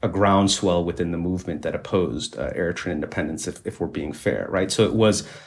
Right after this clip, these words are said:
a combination of, of, of sort of hard political realities, and I think also sort of the T P L F's own, at least at that time, its own sort of ideological and political commitments, right?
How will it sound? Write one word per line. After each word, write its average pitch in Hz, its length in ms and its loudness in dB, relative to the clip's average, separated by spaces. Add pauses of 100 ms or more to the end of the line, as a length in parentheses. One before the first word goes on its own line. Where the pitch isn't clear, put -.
a - 80 -8
combination 117 640 6
of, 95 160 -2
of, - 260 -6
of 110 140 -4
sort 95 160 2
of - 60 -10
hard 107 280 4
political 101 420 0
realities, 90 720 0
and 90 100 0
I 90 60 2
think 90 380 -2
also 87 640 0 (240)
sort - 180 0
of 82 60 -2
the - 60 -4
T - 180 0
P 92 160 -4
L 85 80 -2
F's 80 160 -4
own, 85 560 -2
at 110 160 6
least 120 160 4
at 95 80 4
that 113 200 10
time, 85 280 -2
its 85 140 -6
own 90 240 0
sort 73 200 -6
of - 80 -8
ideological 82 680 0
and 80 120 -6
political - 420 -8
commitments, - 640 -8
right? 80 260 -6